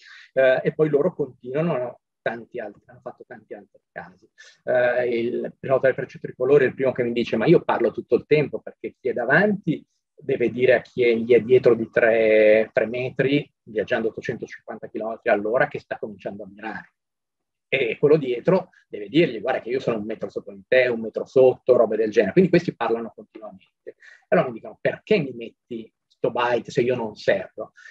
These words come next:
In realtà non ho il tempo di mostrarvi i filmati, all'interno di queste cabine, durante le evoluzioni, le cervicali saltano così. E se io uso un ingramma muscolare inibente per un'occlusione sbagliata,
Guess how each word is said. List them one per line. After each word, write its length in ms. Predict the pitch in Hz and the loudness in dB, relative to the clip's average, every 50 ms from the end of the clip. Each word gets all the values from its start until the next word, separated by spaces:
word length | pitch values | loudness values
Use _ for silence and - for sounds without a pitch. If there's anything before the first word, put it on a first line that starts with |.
| _ _ | _ _
In 80 | - 123 | 0 4
realtà 280 | 131 135 127 165 156 147 | 4 4 4 4 2 2
non 300 | 139 139 143 147 143 151 | 2 2 4 4 6 6
ho 100 | 151 135 | 4 4
il 120 | - - | 2 0
tempo 280 | - 135 120 - 120 113 | -4 -4 -2 -2 -4 -6
di 60 | 117 | -6
mostrarvi 400 | 113 - - 127 127 117 117 120 | -8 -4 0 0 0 0 -2 -10
i 60 | - | -2
filmati, 580 | - 185 208 208 170 127 120 127 131 - - 175 | -2 0 0 0 0 0 0 -2 -4 0 2 2
all'interno 440 | 123 120 - _ - 139 131 131 120 | 2 2 -4 _ -6 -4 -4 -4 -8
di 100 | 107 - | -12 -14
queste 260 | - - - - - | -20 -16 -14 -12 -4
cabine, 400 | - 170 151 127 131 139 170 160 | -2 -2 -2 -2 -4 -2 -2 0
durante 320 | 110 110 110 110 - - | 0 0 -2 -2 -2 -2
le 60 | 110 107 | -2 0
evoluzioni, 640 | 120 143 190 226 _ _ - 110 113 135 180 185 | 0 -2 -2 -2 _ _ -6 -4 2 2 4 4
le 100 | 135 127 | 4 4
cervicali 960 | 123 - - 120 - 117 117 - 196 - - 107 98 101 113 123 135 165 - _ _ _ _ _ _ _ _ _ _ _ _ _ _ _ | 4 6 4 4 4 4 -2 -4 -4 -2 -4 -4 -4 -4 -4 -2 -2 -2 -2 _ _ _ _ _ _ _ _ _ _ _ _ _ _ _
saltano 580 | _ - - - 110 120 - - 135 - 160 175 | _ -4 -2 0 0 0 0 0 0 0 0 0
così. 440 | - 123 110 135 220 196 - - _ | 0 -2 2 4 4 4 4 0 _
E 100 | _ - | _ -6
se 120 | - 139 | -2 0
io 200 | 135 151 165 170 | 2 4 4 6
uso 360 | 185 185 175 170 170 139 117 | 6 6 6 6 4 4 2
un 100 | 120 127 | 0 -8
ingramma 520 | 127 123 123 120 131 143 160 165 151 151 143 | -8 -8 -4 -2 0 0 2 0 -2 -4 -4
muscolare 680 | 143 139 _ _ - 139 147 147 151 139 127 117 113 | -6 -10 _ _ 0 2 4 4 4 4 2 0 -2
inibente 640 | 120 123 123 120 127 143 147 135 120 113 - - - | -4 -6 -8 0 2 2 2 2 -2 -10 -14 -16 -14
per 120 | - 110 104 | -14 -12 -14
un'occlusione 520 | 107 104 - _ 117 113 135 151 139 117 | -14 -18 -20 _ -16 -4 -2 -2 -2 -2
sbagliata, 760 | - - 120 120 123 143 202 302 320 - - - - - | -6 -6 -4 -2 0 2 2 2 2 -2 -4 -6 -6 -6